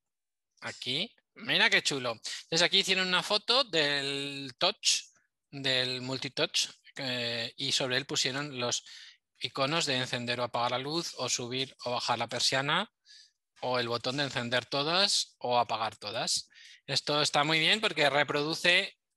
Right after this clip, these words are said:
reproduce de la misma manera en tiempo real, en, en imagen real, lo que el cliente tiene en, en el, eh, en el touch, en la pantalla. ¿Y en el sa-, hicisteis el salón?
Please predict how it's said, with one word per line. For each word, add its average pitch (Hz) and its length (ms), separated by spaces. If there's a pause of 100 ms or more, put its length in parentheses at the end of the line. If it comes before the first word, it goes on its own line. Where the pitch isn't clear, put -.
(140)
reproduce 143 500
de 175 200
la 147 100
misma 147 220
manera 156 420
en 127 120
tiempo 139 300
real, 135 400 (400)
en, 127 300 (160)
en 135 100
imagen 135 340
real, 147 300 (140)
lo 135 100
que 131 160
el 120 140
cliente 131 400
tiene 135 460
en, 104 540 (680)
en 120 220
el, 107 340 (460)
eh, 101 480 (140)
en 117 220
el 104 180
touch, - 480
en 113 120
la 107 220
pantalla. - 460 (640)
¿Y 151 520
en 151 80
el 147 160
sa-, 151 160
hicisteis 175 340
el 180 100
salón? 233 440